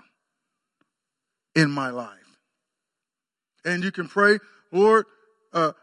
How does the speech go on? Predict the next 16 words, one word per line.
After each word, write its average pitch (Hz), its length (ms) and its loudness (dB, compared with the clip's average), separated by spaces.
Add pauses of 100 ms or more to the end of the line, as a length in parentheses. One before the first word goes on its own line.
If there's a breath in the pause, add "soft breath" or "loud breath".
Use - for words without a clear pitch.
lead 208 300 -2
me 202 220 -4
to 180 180 -6
someone, 160 720 -6 (960)
okay, 175 280 -4 (160)
who 202 140 0
can 175 160 -10
help 180 280 -4
me, 143 260 -10 (560)
who 233 100 2
can 214 140 -4
help 180 240 0
me 160 120 -6
in 139 120 -4
that 123 180 -2
effort," 107 320 -14